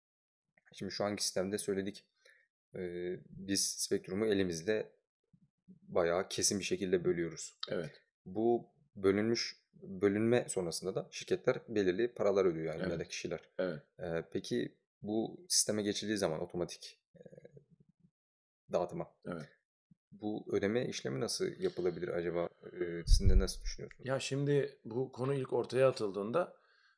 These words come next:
Speaker 2: e, spektrum tahsisi deniyor buna. Yani büyük ölçekte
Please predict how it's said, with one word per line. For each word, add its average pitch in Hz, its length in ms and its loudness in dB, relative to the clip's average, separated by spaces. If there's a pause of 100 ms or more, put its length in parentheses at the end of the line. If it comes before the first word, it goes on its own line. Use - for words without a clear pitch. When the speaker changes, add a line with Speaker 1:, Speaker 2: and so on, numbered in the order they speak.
(160)
Speaker 2:
e, 90 400 -6 (240)
spektrum 92 540 -6
tahsisi - 720 -2
deniyor 90 320 -6
buna. 131 320 -6
Yani 107 200 -6
büyük 147 220 -2
ölçekte 135 640 2